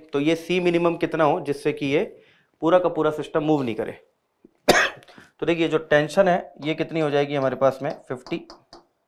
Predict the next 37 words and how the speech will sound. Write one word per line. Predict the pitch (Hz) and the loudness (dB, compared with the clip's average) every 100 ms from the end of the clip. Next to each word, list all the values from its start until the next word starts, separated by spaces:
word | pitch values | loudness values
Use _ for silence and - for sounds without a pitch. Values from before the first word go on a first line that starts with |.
| _ | _
क्योंकि | - _ _ 139 131 147 | -20 _ _ -10 -8 -8
पूरा | 147 147 | -4 -2
का | 151 | 0
पूरा | 151 143 | -2 -4
सिस्टम | 139 - 147 | -6 -6 -4
मूव | 143 151 | -4 -6
नहीं | 156 151 | -6 -2
करेगा, | 143 143 - | -2 0 -2
तो | - - | -6 -8
ये | 131 | -8
टेंशन | 131 131 127 139 | -4 -6 -6 -8
इसको | 135 139 | -8 -4
बैलेंस | 131 143 147 | -2 -2 -4
कर | 143 | -6
देगी। | 139 139 - _ _ _ _ _ _ | -6 -10 -16 _ _ _ _ _ _
यहाँ | 131 147 175 | 4 6 8
पर | 196 | 6
अगर | 185 185 | 6 2
हम | 180 | 0
देखें | 151 151 147 113 - _ _ _ 160 | 0 0 -2 -4 -10 _ _ _ -4
तो | |
मिनिमम | 147 151 175 196 185 | -2 0 2 2 4
मास | 170 170 | 4 2
रखने | 151 165 | -4 -4
पर, | 165 165 - - - _ _ - | 2 2 0 -8 -20 _ _ -6
मिनिमम | 139 170 196 | -2 0 2
मास | 185 170 170 | 6 6 4
रखने | 160 165 160 | -2 -4 -2
पर | 156 | 0
क्या | 151 156 | 4 6
होगा? | 147 147 | 6 4
ये | 156 160 | 2 0
टेंशन | 160 143 139 156 | -2 -4 -4 -6
को | 160 | 0
बैलेंस | 143 147 147 | 4 4 2
करना | 139 123 123 | -2 -2 -4
चाहिए, | 110 85 - | -6 -10 -14